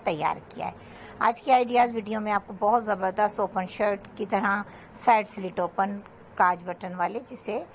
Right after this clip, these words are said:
बटन होल भी कहते हैं, इतने प्यारे प्यारे से फ्रॉक नज़र आएंगे। इसमें आपको ये ट्रिक नज़र आएगी कि बॉडी को हम किस लुक से तैयार कर सकते हैं। बटन की मदद से कितने प्यारे लग रहे हैं फ्रॉक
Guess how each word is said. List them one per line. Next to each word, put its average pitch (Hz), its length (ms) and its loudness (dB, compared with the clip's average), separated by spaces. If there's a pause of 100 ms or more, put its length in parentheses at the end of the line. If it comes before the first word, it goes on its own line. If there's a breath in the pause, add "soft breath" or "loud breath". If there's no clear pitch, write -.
(280 loud breath)
बटन 202 280 -2
होल 196 200 -2
भी 180 120 -8
कहते - 340 -6
हैं, 226 80 -4
इतने - 220 -10
प्यारे 185 300 0
प्यारे 175 240 -6
से - 140 -8
फ्रॉक 185 360 -2
नज़र 233 260 -2
आएंगे। 233 300 -2
इसमें 247 320 -6
आपको 269 320 0
ये 254 180 -4
ट्रिक 262 320 -12
नज़र 190 260 -2
आएगी 185 240 -2
कि 240 140 -4
बॉडी 202 400 0
को 208 240 -2 (400 loud breath)
हम 277 140 4
किस - 340 -6
लुक 226 220 0
से 220 200 2
तैयार 175 480 2
कर 175 100 0
सकते 185 320 -10
हैं। 196 120 -6
बटन 247 280 -2
की 269 120 -6
मदद 240 300 2
से - 160 -6
कितने 262 280 -4
प्यारे 185 380 2
लग 233 180 0
रहे 226 120 -4
हैं 233 140 -2
फ्रॉक 220 300 2